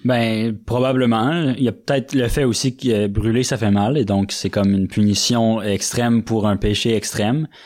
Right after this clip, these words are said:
du moins considéré comme extrême. Euh, mais oui, le feu, c'est, je veux dire, comme j'ai dit, c'est considéré, c'est, c'est, le feu, ça fait mal, mais ça purifie, à part le feu de l'enfer.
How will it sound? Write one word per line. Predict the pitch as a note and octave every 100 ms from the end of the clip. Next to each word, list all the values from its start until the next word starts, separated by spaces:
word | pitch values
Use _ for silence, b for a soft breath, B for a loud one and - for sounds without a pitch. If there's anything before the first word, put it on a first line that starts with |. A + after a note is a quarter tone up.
| B
du | G2
moins | G#2
considéré | G2+ A2 G2+ A#2 A2
comme | A2 G#2+
extrême. | G2 - G#2 G#2+ A2+ B2+ B B B B B
Euh, | C3+ A2
mais | G#2+ G#2+ G#2+ G#2+ A2+ A2+
oui, | G#2 G#2 A2+ A#2+ D3+
le | C3
feu, | - C#3+ C#3+
c'est, | - A2
je | G#2
veux | G#2+
dire, | G#2+ G#2 - _ _
comme | A#2+
j'ai | A2 A2
dit, | A2+
c'est | A#2+ A#2+
considéré, | A2 G#2+ - A2+ G#2+ A#2 A#2+
c'est, | A2+ -
c'est, | - A2 G2+
le | G#2
feu, | G2 C#3 C3+
ça | C3 G#2+ - -
fait | A2
mal, | A#2 D3
mais | A#2
ça | A2+
purifie, | G2 A2+ G#2 - B2 C3+ B B -
à | G2+
part | A#2+
le | A2+
feu | G2 A#2+
de | A2
l'enfer. | G#2 G2 G#2 A2+ D3